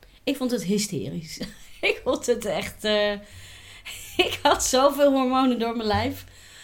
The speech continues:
Man, man, man, daar had ik me niet op voorbereid. <laughs> Nee, die, die, eh, vierde dag, toen, eh, wa-, wa-, was ik ontslagen uit het ziekenhuis. Dus toen konden we eindelijk naar huis. Ja, toen was ik echt in alle staten.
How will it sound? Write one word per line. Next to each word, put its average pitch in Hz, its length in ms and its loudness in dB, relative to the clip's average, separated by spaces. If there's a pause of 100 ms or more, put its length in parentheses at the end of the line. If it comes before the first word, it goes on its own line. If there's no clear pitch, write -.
(140)
Man, 254 240 2
man, 175 180 2
man, 202 360 0
daar 214 160 0
had 214 180 -2
ik 214 100 -8
me 202 80 0
niet 175 200 0
op 165 80 -12
voorbereid. - 500 -10
<laughs> - 140 0 (1400)
Nee, 208 340 4
die, 214 300 -2
die, 208 280 -2 (240)
eh, 196 180 0
vierde 254 340 0
dag, 220 340 -2
toen, 233 220 -2
eh, 220 80 -2
wa-, 196 320 0
wa-, 196 300 -2
was 208 160 -6
ik 196 100 -12
ontslagen 185 360 -4
uit 160 100 -4
het - 100 -12
ziekenhuis. 254 380 -2
Dus 220 100 -10
toen - 100 -14
konden 208 220 -4
we - 60 -4
eindelijk 247 260 0
naar 208 160 -2
huis. 285 220 -4 (1120)
Ja, 185 80 -6
toen 175 180 -4
was 170 140 -2
ik - 60 -12
echt - 200 -12
in 180 80 -4
alle 160 180 -6
staten. 165 440 -10